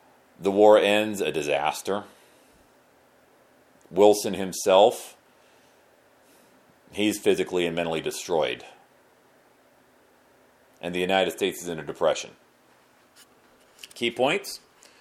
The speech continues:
Through the First World War, the United States becomes enmeshed in European jealousies and rivalries. This is part of what the Republicans are doing when they're withdrawing.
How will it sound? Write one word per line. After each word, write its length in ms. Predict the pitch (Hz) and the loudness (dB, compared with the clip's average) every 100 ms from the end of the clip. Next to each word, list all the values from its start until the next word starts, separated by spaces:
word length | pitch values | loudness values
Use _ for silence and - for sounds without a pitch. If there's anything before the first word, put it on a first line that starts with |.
| _ - - _ | _ -20 -20 _
Through 120 | 110 | -4
the 100 | 107 | -4
First 320 | - 117 120 | -2 -4 -4
World 240 | 120 113 101 | -2 -2 -2
War, 360 | 110 147 117 | 2 4 6
the 120 | 113 90 | 4 -2
United 360 | 87 101 98 | -4 -2 -4
States 240 | - 110 113 | -4 -8 -8
becomes 400 | 98 107 101 101 | -10 -10 -8 -8
enmeshed 500 | 95 98 120 - - | -6 -4 -4 -6 -14
in 140 | 80 | -12
European 520 | 82 101 104 113 101 | -6 -6 -6 -8 -10
jealousies 560 | 85 92 107 - 110 101 | -4 -4 -4 -6 -10 -10
and 120 | 98 | -8
rivalries. 840 | 98 101 95 82 71 55 - - - _ _ _ _ _ _ _ _ _ _ _ _ - | -4 -2 -2 -4 -6 -12 -16 -20 -20 _ _ _ _ _ _ _ _ _ _ _ _ -14
This 120 | 135 | -12
is 80 | 117 | -6
part 200 | 123 113 | -4 -2
of 60 | |
what 60 | 101 | -2
the 80 | 92 | -4
Republicans 520 | 90 104 98 101 85 | -2 -2 -2 -6 -8
are 40 | |
doing 320 | 76 95 98 | -6 -6 -4
when 140 | 85 80 | -6 -8
they're 120 | 80 | -8
withdrawing. 680 | 78 - 90 87 85 71 | -8 -8 -6 -4 -4 -6